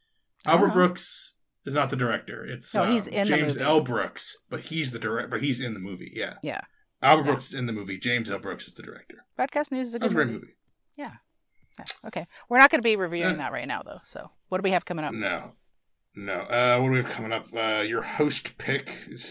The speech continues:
Speaker 2: soonish.
Speaker 1: Oh, okay.
Speaker 2: Um, we're revisiting, or not revisiting, we're doing Blue Bayou, which came out last year,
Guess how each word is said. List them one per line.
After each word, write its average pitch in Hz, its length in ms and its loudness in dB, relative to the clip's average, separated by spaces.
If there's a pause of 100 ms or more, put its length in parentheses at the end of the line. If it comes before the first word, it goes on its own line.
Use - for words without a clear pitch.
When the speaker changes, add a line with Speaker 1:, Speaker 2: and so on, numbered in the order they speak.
(340)
Speaker 2:
soonish. 127 760 -4 (340)
Speaker 1:
Oh, 196 280 4
okay. 151 280 -4
Speaker 2:
Um, 117 960 0
we're 147 180 4
revisiting, 147 720 4
or 135 280 2
not 127 140 0
revisiting, 113 460 -4
we're 131 200 2
doing 135 260 4
Blue 143 220 6
Bayou, 131 420 4
which 135 200 -4
came 127 180 -2
out 120 160 -2
last 110 280 -2
year, 120 300 -4